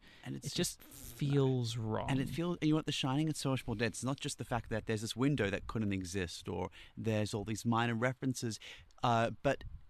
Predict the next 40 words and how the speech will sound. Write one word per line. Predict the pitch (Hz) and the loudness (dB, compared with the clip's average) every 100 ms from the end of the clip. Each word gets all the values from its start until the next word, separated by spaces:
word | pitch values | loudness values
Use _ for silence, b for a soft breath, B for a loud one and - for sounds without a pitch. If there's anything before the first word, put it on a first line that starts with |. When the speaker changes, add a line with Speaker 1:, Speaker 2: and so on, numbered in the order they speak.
| - | -2
Speaker 1:
the | 156 | -2
visual | 117 151 185 214 147 | 2 2 2 0 -2
style, | - - 104 92 | -4 0 2 2
whether | 101 127 147 | 2 2 2
it | 135 | 0
be | 131 120 | -2 0
the | 107 | -2
flashes | - 135 131 123 120 | -4 0 0 0 -4
between | - - 131 113 | -6 -6 -2 0
errors, | - 117 113 107 - B - | 2 4 4 2 -4 B 2
um, | 131 120 | 4 6
the | 127 - | 4 2
epic | 151 - 156 | 0 2 0
Speaker 2:
So | - - 143 143 160 | 2 0 4 10 12
Speaker 1:
quick | 175 - | 10 8
Speaker 2:
brilliant. | 131 127 127 | 8 10 12
Speaker 1:
pan | 175 120 92 95 - B | 10 10 6 2 -2 B
as | 123 131 | 0 2
Jack | 139 120 | 2 0
Torrance | - 139 131 127 | 0 2 2 2
is | 117 - | 0 0
swinging | - 131 143 123 | 0 2 4 4
the | - - | 2 6
axe | 120 - - | 6 6 -4
against, | 123 117 127 | -2 2 8
Speaker 2:
Yeah, | 139 123 117 | 8 10 8
Speaker 1:
against | 110 127 | 6 6
Speaker 2:
yeah, | 120 | 4
Speaker 1:
the | 113 | 4
Speaker 2:
yeah, | |
Speaker 1:
door. | 113 117 | 4 6
Speaker 2:
yeah. | 101 95 | 6 6
The | |
way | 139 | 8
the | 143 | 6
camera's | 151 151 139 | 6 6 6
following | 135 131 127 | 6 6 6
the | 117 113 | 6 4
axe. | 113 - - - - | 2 -2 -6 0 6
Speaker 1:
Oh, | 185 127 92 | 8 8 4